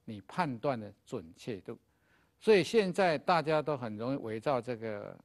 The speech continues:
哈，资料，所以有关这个资料的可靠跟准确性呢，确实需要我们一些经验跟专业的评估，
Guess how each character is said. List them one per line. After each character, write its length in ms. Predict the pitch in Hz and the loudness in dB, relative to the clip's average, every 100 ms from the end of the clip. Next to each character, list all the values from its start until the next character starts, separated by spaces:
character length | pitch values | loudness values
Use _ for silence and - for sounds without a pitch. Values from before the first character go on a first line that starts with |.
| - | -14
哈， 240 | 113 90 - | -14 -14 -12
资 200 | 123 117 | -6 -2
料， 220 | 131 - _ _ _ _ | -2 -2 _ _ _ _
所 180 | - 269 | 4 6
以 60 | |
有 140 | 175 120 | 6 4
关 180 | 196 | 2
这 80 | 180 | 2
个 80 | 156 | -4
资 380 | - - 208 214 | -6 -6 -4 2
料 160 | 220 | 2
的 100 | 139 120 | 2 -4
可 320 | - - 101 | -10 -12 -10
靠 300 | - - - _ _ _ - | 0 0 0 _ _ _ -4
跟 260 | 147 147 - _ _ _ _ _ _ | -2 -2 -6 _ _ _ _ _ _
准 200 | 131 101 | -8 -6
确 160 | 151 139 | -2 -2
性 220 | 147 107 | -2 -6
呢， 80 | 98 - | -10 -14
确 300 | - 202 143 | 0 2 2
实 240 | 117 104 _ _ _ | -4 -12 _ _ _
需 200 | _ - | _ 2
要 100 | 160 | 2
我 40 | 120 | 2
们 80 | 120 | -2
一 60 | |
些 180 | 131 127 _ | -4 -4 _
经 320 | - 175 175 | -4 -2 0
验 160 | 190 - _ _ _ _ | -2 -4 _ _ _ _
跟 320 | - 135 135 131 - | -2 0 0 -8 -8
专 340 | 151 139 135 | -2 0 0
业 100 | 135 | 0
的 120 | 117 | -2
评 320 | 101 - 98 101 | -6 -14 -14 -12
估， 180 | 110 | -12